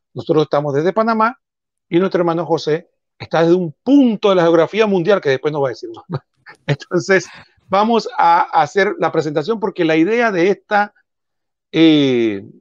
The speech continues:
de este programa básicamente es conocer un poco el testimonio que es muy interesante de la vida,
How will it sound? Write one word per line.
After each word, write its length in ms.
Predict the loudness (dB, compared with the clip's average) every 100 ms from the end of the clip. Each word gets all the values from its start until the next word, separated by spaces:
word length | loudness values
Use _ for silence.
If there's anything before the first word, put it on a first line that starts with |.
| -6
de 120 | -2
este 160 | 0 2
programa 400 | 4 4 2 0
básicamente 760 | -2 -2 -2 -2 -6 -8 -8
es 140 | -8 -6
conocer 360 | -8 -6 -4
un 120 | -4
poco 420 | -2 -2 -2 -16 _ _ _ -8
el 160 | -6
testimonio 640 | -4 -6 -6 -6 -4 -4 -6
que 80 |
es 80 | -8
muy 220 | -2 0
interesante 680 | 0 0 -2 -2 -8 -8 -10 _ _ _ _ _ _
de 720 | -16 -4 4 6 6 2 -6 _
la 220 | -6 -4
vida, 560 | -2 -2 -2 -2 -4 -8